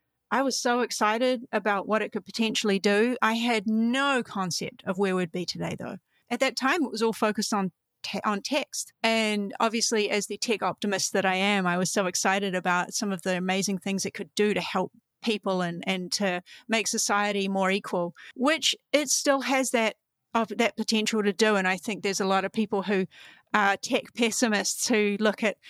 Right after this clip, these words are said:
all the nasty things that it could be. I mean, any technology is never, neither good nor bad on its own.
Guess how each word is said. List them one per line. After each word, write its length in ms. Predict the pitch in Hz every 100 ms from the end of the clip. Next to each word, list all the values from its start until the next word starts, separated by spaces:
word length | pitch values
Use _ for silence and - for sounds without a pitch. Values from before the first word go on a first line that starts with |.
| -
all 180 | - 247
the 80 | 240
nasty 440 | 226 208 196 -
things 340 | 208 214 196 190
that 140 | 202
it 160 | 196 -
could 180 | 214 185
be. 240 | 208 190
I 80 | 190
mean, 180 | 196 202
any 240 | 233 233 233
technology 800 | 233 220 214 208 208 214 196
is 280 | 196 202 180
never, 360 | 196 202 196 190
neither 280 | 208 202 190
good 180 | 208 196
nor 140 | 196
bad 240 | 196 190 190
on 120 | 190
its 200 | 170 -
own. 280 | 180 175